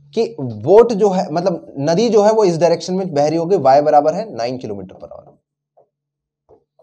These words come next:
ठीक है, और वाई से एक्स जब आएगी तो वापस आएगी, मतलब कि ये उल्टे डायरेक्शन में होगा। मतलब यहां से जाने में उसका जो स्पीड लगेगा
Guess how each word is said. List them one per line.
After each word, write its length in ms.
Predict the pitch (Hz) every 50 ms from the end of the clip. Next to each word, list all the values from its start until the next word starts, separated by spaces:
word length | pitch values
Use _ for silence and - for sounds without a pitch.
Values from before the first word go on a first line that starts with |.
| _ _ _ _ _ _ _ _ _ _ _ _ - - _ _ _ _
ठीक 80 | 202 196
है, 300 | 156 - - - - - _ - _ _ _ _ _
और 140 | - 220 202
वाई 300 | 160 156 165 165 214 240
से 140 | 233 277 262 -
एक्स 220 | 202 220 - 196
जब 160 | 196 240 220
आएगी 220 | 214 202 214 208 240
तो 120 | - 175
वापस 340 | 127 123 - - - - 180
आएगी, 200 | 170 175 170 185
मतलब 260 | 165 135 - 123 -
कि 100 | - 120
ये 300 | 113 110 110 104 98 101 -
उल्टे 220 | 135 135 139 185 180
डायरेक्शन 320 | 165 165 170 165 - 175
में 60 | 160
होगा। 160 | 156 151 147 _ -
मतलब 260 | 127 151 - - - 147
यहां 360 | 139 135 160 147 160 202 240 247
से 100 | 233 262
जाने 320 | 202 175 160 156 175 202 226
में 120 | 220 196 190
उसका 260 | 202 185 190 - 208
जो 80 | 202 208
स्पीड 280 | - - - 196 214
लगेगा 300 | 202 190 175 156 120 127